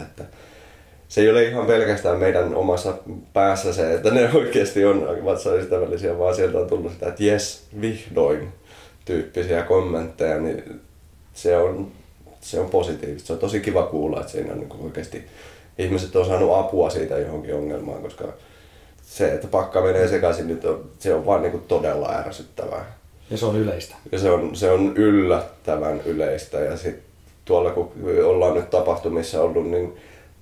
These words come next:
Speaker 1: no ei joka kolmas, mutta melkein, niin tulee sanoa, että kun on ollut vähän ongelmia ton kanssa, että menee sekaisin tai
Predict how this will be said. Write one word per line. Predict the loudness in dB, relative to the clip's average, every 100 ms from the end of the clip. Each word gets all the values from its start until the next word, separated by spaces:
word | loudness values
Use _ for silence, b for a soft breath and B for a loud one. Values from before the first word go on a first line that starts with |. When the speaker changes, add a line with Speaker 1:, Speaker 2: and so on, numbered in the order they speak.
| _
Speaker 1:
no | -2 4
ei | 4 4 4
joka | 2 4 2
kolmas, | 2 4 6 6 4 2 -2
mutta | -2 -6 0 0
melkein, | 2 2 2 0 -4 -6 -6
niin | -8 -8
tulee | -6 -2 -2
sanoa, | -2 -6 -6 -6
että | -8 -10
kun | -6 -4 -4 0
on | 2 2 2
ollut | 2 4 2 0 -2 -6
vähän | -10 -8 -8 -6
ongelmia | -4 -4 -4 -4 -4 -8
ton | -6 -8 -6
kanssa, | -8 -8 -8 -8
että | -8 -4
menee | 0 2 2 0
sekaisin | -4 -6 -4 -4 -6 -10
tai | -8 -4 -2 -2